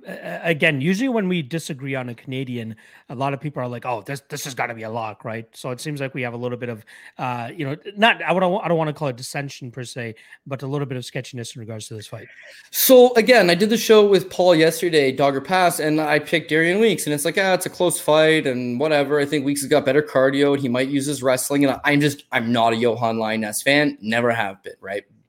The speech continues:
Speaker 2: But again, then you look at it a little more, and it's like, Lainez has probably the, he definitely has the bigger wins, right?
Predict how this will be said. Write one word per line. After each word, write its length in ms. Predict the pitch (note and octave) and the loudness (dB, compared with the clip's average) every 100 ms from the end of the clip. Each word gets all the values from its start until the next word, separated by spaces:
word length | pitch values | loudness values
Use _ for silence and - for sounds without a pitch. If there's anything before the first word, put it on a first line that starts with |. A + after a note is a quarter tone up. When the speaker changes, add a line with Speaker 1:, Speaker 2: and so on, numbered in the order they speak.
| _ | _
Speaker 2:
But 100 | - | -8
again, 300 | D#3 F#3+ F#3 | 2 4 6
then 100 | C#3+ | 6
you 120 | C3 | 6
look 200 | D#3 E3 | 4 4
at 140 | E3 D#3 | 6 6
it 100 | C#3+ | 6
a 60 | |
little 240 | C#3+ C#3+ C#3 | 4 4 4
more, 320 | D3 E3 D#3+ | 6 6 4
and 40 | |
it's 140 | C#3+ D3 | 2 0
like, 220 | C#3+ C#3+ | 0 0
Lainez 580 | C3+ D3 D#3+ D#3 D#3 - | 0 2 2 0 -2 -4
has 400 | D3 C#3 C#3 - | -2 0 0 -2
probably 640 | - B2 C#3 C#3+ C#3+ C#3+ | -2 0 0 2 2 2
the, 120 | A2+ - C3+ | -4 -14 -8
he 80 | C#3+ | -4
definitely 680 | D#3 F3 F3 C#3+ A2 A2+ - _ - | 2 2 2 0 -2 -4 -8 _ -2
has 120 | D3+ | -2
the 60 | C#3 | 2
bigger 260 | D#3 C3+ A#2 | 2 4 4
wins, 520 | C#3+ F#2 B2+ - - - | 4 2 -2 -6 -10 -6
right? 320 | G2+ C#3 | 0 0